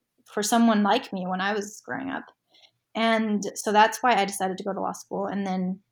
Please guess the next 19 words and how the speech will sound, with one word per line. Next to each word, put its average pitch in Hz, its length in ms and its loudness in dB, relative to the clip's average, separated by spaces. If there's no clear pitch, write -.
college, 247 400 8
I 202 80 0
think, 196 240 -2
was 190 160 -10
just 180 160 -10
kind 185 180 -4
of 175 80 -6
a 175 80 -6
given. 160 360 -8
I 190 100 -6
grew 196 200 2
up 202 140 0
in 196 80 -6
a 185 40 -10
community 196 560 -6
where - 420 -8
um, - 560 -6
you 208 140 -4
just, 180 600 -6